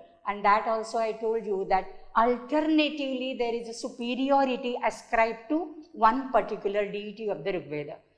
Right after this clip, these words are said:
So if it is a Vishnu Sukta, Vishnu is the highest. If it is Indra, Indra rules the entire world.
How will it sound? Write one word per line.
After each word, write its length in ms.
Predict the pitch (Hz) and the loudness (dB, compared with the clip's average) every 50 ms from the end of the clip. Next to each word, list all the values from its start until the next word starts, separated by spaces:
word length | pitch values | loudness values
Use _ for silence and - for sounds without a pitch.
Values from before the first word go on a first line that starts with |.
| _ _ | _ _
So 160 | _ - 269 | _ 2 4
if 140 | 254 247 247 | 4 4 2
it 80 | 262 247 | -4 -2
is 100 | 233 240 | -2 -2
a 60 | 247 | -2
Vishnu 340 | 226 240 - - 311 302 302 | -2 -4 -6 0 0 0 2
Sukta, 500 | 302 - 294 285 - - - 311 330 330 - - - - - | 2 0 -2 -4 -2 0 2 2 2 0 -6 -16 -20 -16 -8
Vishnu 340 | 233 247 - - 277 269 277 | -8 -6 -4 0 4 4 4
is 180 | 262 247 208 170 | 4 2 2 4
the 100 | 190 190 | 4 4
highest. 560 | - 185 160 160 160 156 170 170 - - - - - - _ | 6 6 2 2 4 2 2 0 0 -8 -14 -20 -20 -20 _
If 140 | - 262 247 | -2 0 2
it 80 | 277 262 | 4 4
is 140 | 269 220 | 4 4
Indra, 580 | 269 269 269 285 285 294 285 302 320 339 - - - - - | 6 6 8 8 8 6 6 6 4 2 0 -8 -16 -10 0
Indra 480 | 262 269 285 294 285 294 294 277 254 220 | 4 4 6 6 6 6 8 8 6 6
rules 380 | 214 247 277 277 277 254 - - | 6 4 4 4 2 0 -2 -2
the 100 | 220 214 | 0 0
entire 500 | 202 202 190 170 196 180 180 175 165 156 | 0 -2 -4 0 0 0 0 0 -2 -2
world. 320 | 156 180 190 196 196 190 | 0 2 2 2 0 -2